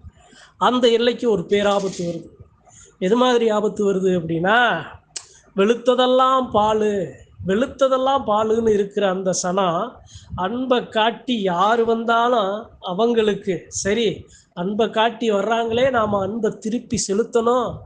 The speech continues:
அவங்க ஒரு மடங்கு நம்ம மேல அன்பு செலுத்தினா, நாம திருப்பி மூணு மடங்கு செலுத்தணும். இதுதான் நம்மளுடைய வம்ச கூறு,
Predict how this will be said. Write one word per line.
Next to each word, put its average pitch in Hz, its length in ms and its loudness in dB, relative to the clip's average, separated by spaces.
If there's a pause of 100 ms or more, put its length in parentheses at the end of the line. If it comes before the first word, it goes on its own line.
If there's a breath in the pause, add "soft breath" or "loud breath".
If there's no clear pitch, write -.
(300 loud breath)
அவங்க 202 400 -2
ஒரு 208 180 2
மடங்கு 254 340 2
நம்ம 240 260 2
மேல 226 260 2
அன்பு 202 520 0
செலுத்தினா, 202 460 -2
நாம 185 220 -4
திருப்பி 214 480 -6
மூணு 233 440 -2
மடங்கு 262 420 2
செலுத்தணும். 208 440 -2
இதுதான் 277 460 0 (380 loud breath)
நம்மளுடைய 220 540 2
வம்ச 220 440 0
கூறு, 220 460 -2